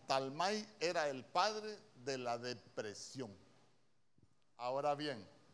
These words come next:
como, como la Biblia dice que las armas de nuestra milicia no son carnales,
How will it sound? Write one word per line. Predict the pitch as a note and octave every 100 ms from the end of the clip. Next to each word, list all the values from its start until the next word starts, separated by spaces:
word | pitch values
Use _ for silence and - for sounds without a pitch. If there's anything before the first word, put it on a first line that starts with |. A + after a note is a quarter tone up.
| - - - - - _ _ _ _
como, | D#3 D3+ D#3+ D3
como | D#3+ D#3+ E3+
la | D#3+
Biblia | E3+ G#3 G3+
dice | G3+ G3+ F3+
que | F3
las | D#3+ D#3+ -
armas | G3+ G#3 G3+ E3+
de | E3
nuestra | E3+ D#3+ F3 E3
milicia | D#3+ F3 G#3+ G#3 - C#3+ C3+
no | E3 F3+ G#3+
son | - G3+ G#3 G#3
carnales, | F#3 E3+ D#3 D#3 F#3+ F#3+ D3+ D3+ - -